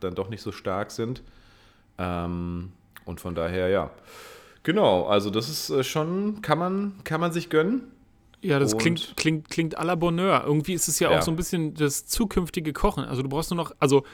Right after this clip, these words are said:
Speaker 2: das ist ja jetzt nur noch eine Stufe vor, ich hab eine Tablette, Mikrowelle, Gericht ist fertig. Irgendwie so,
Speaker 1: Ja.
Speaker 2: ne?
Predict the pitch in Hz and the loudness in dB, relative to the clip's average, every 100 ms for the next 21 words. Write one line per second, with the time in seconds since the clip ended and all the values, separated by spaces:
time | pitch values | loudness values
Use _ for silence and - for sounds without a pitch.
0 | - - 143 180 175 165 160 160 - 147 | -8 0 0 2 2 2 2 0 -2 -2
1 | 196 185 - 175 - 156 - 160 - - | -2 -2 -2 0 0 -4 -2 0 0 -4
2 | 151 160 165 139 143 131 160 190 196 - | -4 -4 -4 -2 -2 0 0 2 -2 -2
3 | 156 160 165 170 170 175 - _ - 143 | -4 -4 -2 0 0 0 -10 _ -14 -6
4 | 143 151 147 143 - 139 123 - _ - | 0 0 0 -2 0 0 0 -10 _ -2
5 | 156 135 127 131 113 107 | 0 2 4 4 6 4